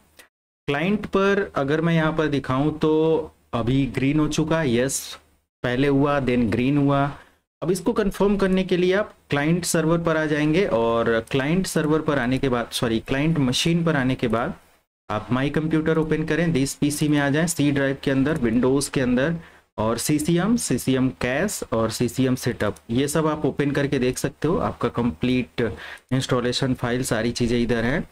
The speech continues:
and, uh, आप यहाँ से logs वगैरह भी देख सकते हो, है ना, जो भी सारी चीज़ें हैं log वगैरह में। और log वगैरह में zero one error code और इन सारी चीज़ों को आप जानते हो, ज़ीरो का मतलब है success, succeed हो गया, है ना, proper तरीके से। And, uh, बस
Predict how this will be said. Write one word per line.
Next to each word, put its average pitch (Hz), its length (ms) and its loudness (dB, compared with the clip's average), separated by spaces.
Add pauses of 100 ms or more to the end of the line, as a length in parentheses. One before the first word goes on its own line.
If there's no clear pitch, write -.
(520)
and, 113 380 0
uh, 104 440 0
आप 135 200 -4
यहाँ 151 160 0
से 160 160 0
logs 135 380 -2
वगैरह 143 280 2
भी 143 120 0
देख 139 200 0
सकते 143 320 -4
हो, 160 220 -2 (160)
है 131 60 -2
ना, 170 200 0 (140)
जो 113 160 0
भी 123 80 2
सारी 123 260 0
चीज़ें 123 280 0
हैं 143 120 0
log 117 300 -2
वगैरह 120 320 0
में। 147 180 0 (600)
और 131 80 -2
log 151 220 0
वगैरह 180 340 2
में 185 160 0
zero 147 260 2
one 160 340 0
error 135 220 0
code 143 340 2
और 131 140 2
इन 135 100 2
सारी 135 220 0
चीज़ों 131 260 0
को 135 60 0
आप 131 120 0
जानते 120 360 -2
हो, 143 60 4
ज़ीरो 131 260 0
का 135 100 -2
मतलब 123 320 0
है 123 80 0
success, 127 400 -2 (240)
succeed 131 500 0
हो 131 100 2
गया, 127 200 0 (340)
है 131 60 0
ना, 143 80 0
proper 127 340 -2
तरीके 127 380 -2
से। 160 200 0 (640)
And, 127 400 0
uh, 117 460 0
बस - 420 -4